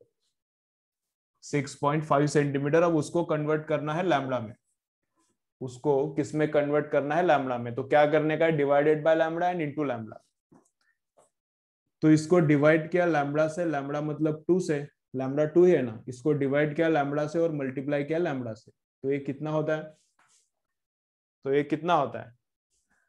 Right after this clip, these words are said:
तो इसको क्या करता हूं मैं, six point five by टू है, ऊपर भी और नीचे भी double करता हूं।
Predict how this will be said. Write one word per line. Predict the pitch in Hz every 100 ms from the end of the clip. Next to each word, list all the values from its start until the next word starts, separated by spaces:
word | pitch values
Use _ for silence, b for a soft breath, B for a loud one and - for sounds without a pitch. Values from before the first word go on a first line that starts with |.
| _ -
तो | 143
इसको | 139 175
क्या | 170 170 165
करता | 170 170 175
हूं | 175
मैं, | 180
six | 170 151 -
point | 170 165 160
five | 156 156
by | 160 165
टू | 160 180
है, | 160 156 156
ऊपर | 143 180 170
भी | 175
और | 180 175
नीचे | 156 151 170
भी | 165 185
double | 143 143 170 160
करता | 147 123 117
हूं। | -